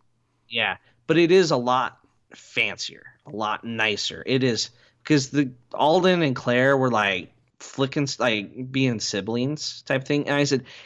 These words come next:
"Guys, you're not at Play at Dine. Knock it off." <laughs> It's, you know, that was,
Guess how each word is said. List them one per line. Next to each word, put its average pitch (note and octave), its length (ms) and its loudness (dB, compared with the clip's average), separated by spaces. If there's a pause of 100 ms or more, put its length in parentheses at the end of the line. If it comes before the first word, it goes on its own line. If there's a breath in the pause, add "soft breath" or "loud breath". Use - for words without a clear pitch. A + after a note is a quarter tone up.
(140 loud breath)
"Guys, D3 360 0
you're B2 120 0
not D#3+ 200 4
at - 100 -2
Play C#3 300 0
at G2+ 80 -6
Dine. F#2+ 300 -10
Knock B2 220 -4
it A2+ 60 -2
off." - 520 -6
<laughs> - 560 -20
It's, - 340 -8 (460 loud breath)
you C#3 100 0
know, A#2 100 0
that C#3+ 200 0
was, D3 280 -2